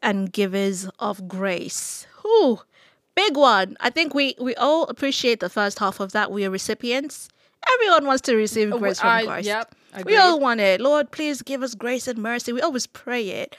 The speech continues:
Speaker 1: but it also says we are also givers of grace. And it actually starts us off, even though it's focused on Ephesians five, it starts us off in Ephesians four thirty-two, which says,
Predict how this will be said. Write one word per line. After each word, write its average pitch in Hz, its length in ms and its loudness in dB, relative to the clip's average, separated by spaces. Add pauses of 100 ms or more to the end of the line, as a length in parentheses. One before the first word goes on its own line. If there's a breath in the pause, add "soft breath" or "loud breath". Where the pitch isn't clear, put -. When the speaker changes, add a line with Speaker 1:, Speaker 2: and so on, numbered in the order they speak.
(540 loud breath)
Speaker 1:
but 247 160 -2 (160)
it 247 160 -6
also 277 400 -2
says 208 520 -4
we 202 140 -4
are 202 80 -4
also 202 400 -6 (140)
givers 202 720 0 (100)
of 196 220 -4
grace. 180 420 -6 (320 loud breath)
And 262 100 2
it 262 80 4
actually 311 360 2
starts 254 400 4
us 226 120 -4
off, 208 300 0
even 277 240 0
though 311 80 6
it's 285 160 2
focused 240 320 -2
on 214 120 -2
Ephesians 208 520 -4
five, 208 420 0 (520 loud breath)
it 240 140 -2
starts 285 380 0
us 311 120 -10
off 262 180 0
in 226 140 -4
Ephesians 196 520 -4
four 214 240 -2
thirty-two, 202 640 -2
which 190 200 -6
says, 196 640 0